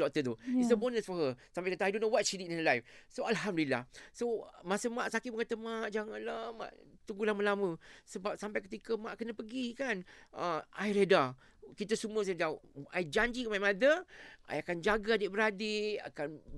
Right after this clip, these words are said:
Speaker 1: banyak lagi bagi kasih sayang saya kepada saudara mara, adik-beradik, siapa saja yang berpengetahuan, termasuk juga, orang kata, kebajikan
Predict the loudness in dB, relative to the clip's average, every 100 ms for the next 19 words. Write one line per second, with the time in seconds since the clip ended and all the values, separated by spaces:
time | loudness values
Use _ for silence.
0 | -4 0 2 2 2 2 2 -2 -2 -4
1 | -12 -16 -18 -6 -4 0 2 4 2 0
2 | 0 -2 -2 0 0 -2 -2 -2 -2 -2
3 | -2 0 0 0 -2 -4 -4 -4 -2 -2
4 | -2 -2 -2 -2 -2 -6 -4 -6 -6 -20
5 | -20 -8 -4 -2 0 0 0 2 2 2
6 | 0 -4 0 0 0 -4 -6 2 2 2
7 | 2 2